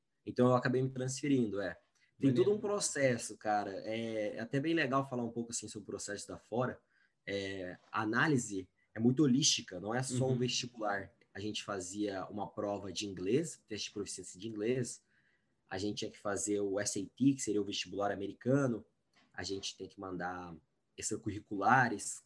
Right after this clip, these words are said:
Speaker 1: cartas pessoais, é, as notas da escola, cartas de recomendação de professor, fazer uma entrevista.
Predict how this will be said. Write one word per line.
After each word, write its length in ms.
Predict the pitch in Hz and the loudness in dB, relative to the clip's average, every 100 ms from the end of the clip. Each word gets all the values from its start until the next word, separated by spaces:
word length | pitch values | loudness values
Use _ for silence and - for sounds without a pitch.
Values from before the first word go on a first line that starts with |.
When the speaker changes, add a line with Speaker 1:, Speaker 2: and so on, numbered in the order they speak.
| _ | _
Speaker 1:
cartas 320 | 110 123 120 | 0 0 -6
pessoais, 1080 | - 107 - 98 101 131 120 101 - - - _ _ - _ - | -6 -10 -6 0 4 4 4 -2 -4 -6 -10 _ _ -20 _ -4
é, 460 | 95 95 92 90 87 | -2 -2 -4 -8 -6
as 160 | 101 | -6
notas 280 | 104 127 120 | 0 0 0
da 80 | 110 | -2
escola, 580 | 101 - 131 135 120 104 | -4 0 4 4 4 0
cartas 320 | - 131 135 | -2 0 0
de 80 | 113 | -4
recomendação 460 | 113 110 110 123 | -6 -6 -6 -2
de 100 | 117 | -4
professor, 640 | - - - - 113 123 120 - _ _ | -4 -12 -12 -2 2 2 0 -10 _ _
fazer 260 | 107 107 | 0 4
uma 100 | 135 | 6
entrevista. 840 | 147 135 117 104 123 135 - 110 | 6 2 0 2 4 4 4 -8